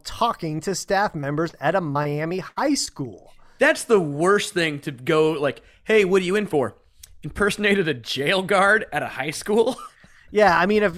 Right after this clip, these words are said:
Speaker 1: think if you're gonna imperson-, like, what do you have to gain impersonating a jail guard at a, a high school? I would think you would wanna do that at other places, you know,
Speaker 2: Like
Speaker 1: like
Speaker 2: a
Speaker 1: a
Speaker 2: jail?
Speaker 1: prison. <laughs> Yeah. They're like, "We know you don't work at the corrections facility.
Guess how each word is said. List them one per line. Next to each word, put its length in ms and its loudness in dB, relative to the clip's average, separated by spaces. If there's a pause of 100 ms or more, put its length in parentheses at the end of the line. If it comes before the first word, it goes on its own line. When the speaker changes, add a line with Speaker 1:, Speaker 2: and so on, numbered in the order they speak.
Speaker 1:
think 160 0
if 80 0
you're 80 -2
gonna 280 2
imperson-, 440 -4
like, 220 -2
what 160 4
do 80 -2
you 80 4
have 120 2
to 80 -4
gain 680 -2
impersonating 880 -6 (140)
a 160 -6 (320)
jail 280 -2
guard 280 -4
at 140 -4
a, 280 -10
a 60 -10
high 300 2
school? 320 -4
I 80 -2
would 160 -8
think 200 -6
you 80 -10
would 240 -6
wanna 280 -4
do 240 -4
that 280 -4
at 200 -10
other 240 -6
places, 640 -10
you 80 -16
know, 120 -8
Speaker 2:
Like 200 -6
Speaker 1:
like 100 -6
Speaker 2:
a 20 -8
Speaker 1:
a 60 -6
Speaker 2:
jail? 240 0
Speaker 1:
prison. 560 2
<laughs> 40 -6
Yeah. 300 -2 (840)
They're 120 -4
like, 240 2
"We 160 2
know 120 6
you 160 2
don't 160 4
work 180 0
at 40 -2
the 80 -4
corrections 340 -4
facility. 480 -6